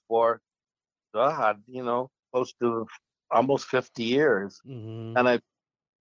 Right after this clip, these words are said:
Speaker 1: put together this big collection of kind of from the origins of Chicano art till right now. And, uh, I've been, had toured all over the country, and then we've played in over fifty museums,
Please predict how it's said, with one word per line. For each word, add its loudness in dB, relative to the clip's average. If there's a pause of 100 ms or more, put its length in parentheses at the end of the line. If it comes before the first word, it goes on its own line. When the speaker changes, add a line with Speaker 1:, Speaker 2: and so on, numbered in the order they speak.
Speaker 1:
put -10
together 2
this 0 (120)
big -4
collection 0
of 2 (340)
kind -2
of -14
from -14
the -6
origins -2
of -16
Chicano 0
art 2
till -6
right -2
now. -2 (600)
And, -2
uh, 2
I've -4
been, -6
had -4 (260)
toured -4 (140)
all 2
over -6
the -8
country, -6
and 0
then -6
we've -6
played -2
in -6
over -2 (100)
fifty -2
museums, 0